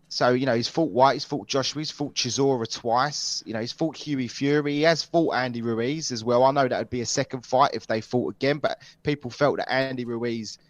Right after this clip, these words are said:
had beaten Parker in their first fight, uh, when he won that W B O title. Uh, they're the sort of names I feel, I think he should be going big. I think he should be going for a Wilder. Um, whether Wilder would actually be interested or not, I'm not sure. But be just keeping an eye out on what happens with, with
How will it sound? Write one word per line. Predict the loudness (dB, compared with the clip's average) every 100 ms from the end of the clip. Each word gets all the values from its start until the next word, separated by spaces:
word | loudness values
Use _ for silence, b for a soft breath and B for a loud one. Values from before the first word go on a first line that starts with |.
| _ -14
had | -12 -2
beaten | 0 0
Parker | -2 2 2 2 -4
in | 0
their | -2
first | 0 2 2 0
fight, | -2 0 0 -4 b b b b b -6
uh, | -4
when | -2 0
he |
won | 2 2
that | 0
W | -4 -6
B | -6 -4 -2
O | -4
title. | -6 -2 -2 -2 -6 -2
Uh, | -2 0
they're | 2 6
the | 6
sort | 4 0
of | 0
names | 0
I | 0
feel, | -2 -2
I | 0
think | 2 0 -4
he | -4
should | -4 -4
be | -6
going | -2 -2 -2 -4
big. | -4 -4
I |
think | -6 -6
he | -8
should | -10
be | -10
going | -4 -2
for | -2 -4
a |
Wilder. | 2 4 4 4
Um, | 2 0 0
whether | 2 2 4
Wilder | 4 4 2
would | 0
actually | -2 -4 -6
be | -6
interested | -6 -6 -8 -8 -10
or | -8
not, | -6
I'm | -6
not | -8 -6
sure. | -2 2 0 -2 B B
But | -2 -2 _ _ -4
be | -4 -2
just | -2 -2
keeping | 0 0 0 0
an | 2
eye | 2 2 0
out | -4
on | -6
what | -8 -6
happens | -6 -4 -8 -8
with, | -8 -10 _
with | -6 -6